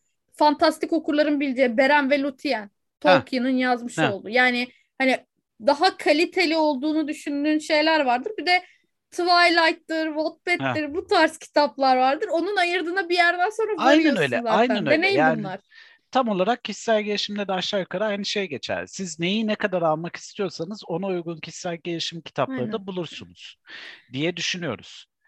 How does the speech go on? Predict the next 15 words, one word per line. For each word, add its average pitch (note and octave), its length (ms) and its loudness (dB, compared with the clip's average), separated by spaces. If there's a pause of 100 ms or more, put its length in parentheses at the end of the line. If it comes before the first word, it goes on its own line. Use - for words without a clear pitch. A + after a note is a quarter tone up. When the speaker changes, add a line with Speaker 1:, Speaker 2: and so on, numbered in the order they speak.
(120)
Speaker 2:
Ben B3+ 80 -6
Speaker 1:
Aynen. B3+ 160 2
Speaker 2:
bitiriyorum G3+ 460 0
Speaker 1:
Özetle, F#4 140 2
Speaker 2:
bölümü. F#3 260 -10 (200)
Speaker 1:
tabii D#4 220 -2
tabii. G4 260 -2
Özetle C4 540 0
yani E4+ 280 0
kişisel E4+ 420 -2
gelişim F4+ 520 -6
size D#4 360 -2
sihirli D4 480 -4
değnek C#4+ 320 0
dokundurmayacaktır. D#4+ 960 -4